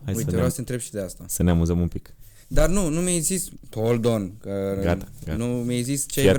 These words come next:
Speaker 2: vrea
Speaker 1: că
Speaker 2: din
Speaker 1: sunt,
Speaker 2: punctul tău de vedere.
Speaker 1: sunt cu fițuici, cu chestii. Da, deci sunt, uh, cursant în cadrul, uh, cursului de radio de la dicție punct ro. Uh,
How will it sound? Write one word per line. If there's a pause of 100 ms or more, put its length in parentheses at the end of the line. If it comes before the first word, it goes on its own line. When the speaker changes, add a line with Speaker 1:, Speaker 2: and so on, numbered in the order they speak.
(100)
Speaker 2:
vrea
Speaker 1:
că
Speaker 2:
din
Speaker 1:
sunt,
Speaker 2:
punctul
tău
de
vedere.
Speaker 1:
sunt
cu
fițuici,
cu
chestii. (280)
Da,
deci (120)
sunt,
uh,
cursant
în
cadrul, (500)
uh, (100)
cursului
de
radio
de
la
dicție
punct
ro. (720)
Uh,